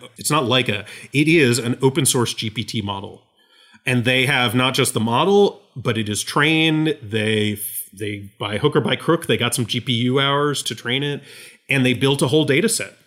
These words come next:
which, by the way, includes a lot of open source code. And they specifically included open source code before Copilot.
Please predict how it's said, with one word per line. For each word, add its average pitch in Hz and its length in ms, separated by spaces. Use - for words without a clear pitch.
which, - 160
by 139 160
the 147 80
way, 165 160
includes 131 340
a 139 60
lot 131 180
of 127 60
open 127 180
source - 300
code. 123 540
And 120 100
they 120 80
specifically 160 480
included 156 400
open 135 180
source 131 220
code 131 320
before 180 340
Copilot. 120 540